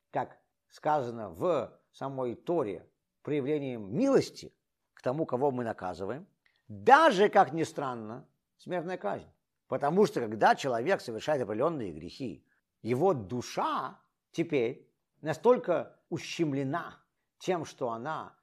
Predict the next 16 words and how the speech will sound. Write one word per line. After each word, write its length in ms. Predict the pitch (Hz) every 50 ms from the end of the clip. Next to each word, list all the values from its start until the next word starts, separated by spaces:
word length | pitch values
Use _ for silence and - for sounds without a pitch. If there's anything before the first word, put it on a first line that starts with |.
| _ _
должна 200 | - 117 131 143
находиться 420 | 123 107 117 110 120 117 - 110
в 100 | - - _
теле, 300 | - 175 165 135 123 107
которое 360 | - 104 - - 113 107 98
совершило 580 | - - 98 95 87 - - 156 156 135 113
такое 260 | 101 - 92 123 139 123
преступление. 640 | 104 101 - - - - 76 65 64 - - - _ _ _ _ _ _ _ _
Душа 240 | 110 113 - 131 127
не 80 | 117
может 220 | 117 135 147 123 113
быть 120 | 107 -
запятнана, 560 | - - - - 175 151 - - 98 87 87
душа 320 | 90 85 101 - - 113 110
может 280 | 101 107 107 90 90
быть 200 | 80 98 87 -